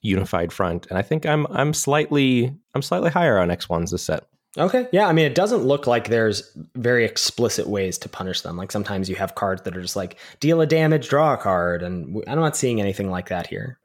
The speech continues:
Speaker 2: Next up, we're looking at Incidental Life Gain. I think, a-, again, this is one of the stats that clued us into maybe Hour of Devastation being a slower format when things that are good just have life gain tacked onto them that can let you know about the speed or the style of a limited environment.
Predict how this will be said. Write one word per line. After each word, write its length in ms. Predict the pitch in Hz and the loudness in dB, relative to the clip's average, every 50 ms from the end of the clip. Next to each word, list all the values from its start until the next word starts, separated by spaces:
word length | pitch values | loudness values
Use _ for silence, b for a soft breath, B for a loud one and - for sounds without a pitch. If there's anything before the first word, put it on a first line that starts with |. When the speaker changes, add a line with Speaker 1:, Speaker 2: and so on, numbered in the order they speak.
| _ _ _ _ _ B B B B B B | _ _ _ _ _ B B B B B B
Speaker 2:
Next 180 | 156 160 - | 0 2 4
up, 180 | - - - - | 2 2 2 2
we're 140 | 156 147 147 | 2 4 4
looking 300 | 143 143 139 139 127 123 | 4 2 2 4 2 2
at 120 | 117 - - | 2 2 0
Incidental 600 | 135 147 147 - 151 143 139 127 135 123 113 104 | 0 0 2 2 2 2 2 2 2 2 2 2
Life 320 | 95 90 95 117 117 - | 0 2 0 0 0 0
Gain. 320 | - 160 160 160 165 170 160 | 0 2 2 4 4 2 2
I 100 | 110 107 | 2 2
think, 200 | - 123 104 - - | 0 0 -2 0 -2
a-, 120 | 107 113 - | -4 -4 -2
again, 260 | - 117 113 120 113 | -2 -2 0 0 0
this 160 | 113 113 - - | 0 0 0 0
is 60 | 143 | 0
one 100 | 151 151 | 2 2
of 60 | 135 | 2
the 80 | 117 110 | 0 0
stats 420 | - - 120 113 110 107 - - | -2 0 2 2 2 2 0 0
that 220 | - 107 104 B B B B B B B _ | -2 -2 -2 B B B B B B B _
clued 320 | - - 147 139 135 135 131 | -4 0 2 4 4 4 4
us 240 | 123 120 - - | 2 0 -2 -2
into 720 | - 120 117 117 113 110 104 - - 117 113 107 107 104 | 0 2 2 2 2 2 0 0 0 2 2 2 2 2
maybe 260 | 98 101 98 95 92 - _ | 2 0 0 -2 -2 -2 _
Hour 180 | 120 131 135 131 | 2 4 4 4
of 100 | 127 120 | 2 2
Devastation 540 | 131 117 120 117 - 131 123 120 - 123 117 | 2 0 0 0 0 0 0 0 0 0 0
being 160 | 117 113 113 | 0 0 0
a 60 | 113 | 0
slower 380 | - - - 117 120 123 127 120 | -4 -2 0 2 4 4 2 2
format 640 | 120 - 117 117 117 117 113 110 110 113 - - B B B B B | 0 -2 -2 0 2 2 2 2 0 0 -4 -6 B B B B B
when 120 | 104 107 | -8 -8
things 460 | - - 120 117 120 117 113 113 107 | -6 -2 -2 0 2 2 2 0 0
that 100 | - 120 | 0 0
are 160 | - 98 113 113 | 0 0 -2 0
good 300 | 107 120 143 135 127 117 | 2 2 2 2 2 0
just 160 | 120 110 - | -2 -2 0
have 160 | - 113 98 | -2 0 2
life 180 | 107 104 - - | 2 0 0 0
gain 160 | - 95 92 | -4 -4 -4
tacked 260 | - - 92 90 - | -4 -6 -8 -2 0
onto 240 | 151 160 160 156 151 | 2 2 4 4 4
them 220 | 139 147 143 139 | 4 4 2 2
that 240 | 117 107 101 - - | 2 0 -2 -2 -8
can 320 | - - 107 98 95 92 95 b b b b b b _ _ - | -8 -6 -6 -4 -4 -6 -8 b b b b b b _ _ 0
let 260 | 131 147 143 - - | 0 0 2 2 2
you 60 | 147 | 2
know 160 | 139 131 127 | 4 4 4
about 240 | 123 120 117 110 - | 4 4 2 0 0
the 60 | 120 | -4
speed 440 | - - - - 160 156 147 143 139 | -4 -4 0 2 2 4 4 4 4
or 80 | 127 117 | 4 2
the 100 | 107 110 | 2 0
style 640 | - - - 104 101 101 98 95 92 90 90 - | -2 0 0 0 2 2 2 0 0 -2 -4 -4
of 260 | - 107 101 98 92 - | -2 0 0 0 0 -2
a 60 | 92 | -4
limited 380 | 101 101 98 101 95 104 95 | -4 -4 -4 -4 -4 -4 -4
environment. 680 | 95 95 90 95 98 107 131 147 160 160 170 175 - - | -4 -4 -4 -4 -2 0 2 2 2 2 0 -2 -6 -12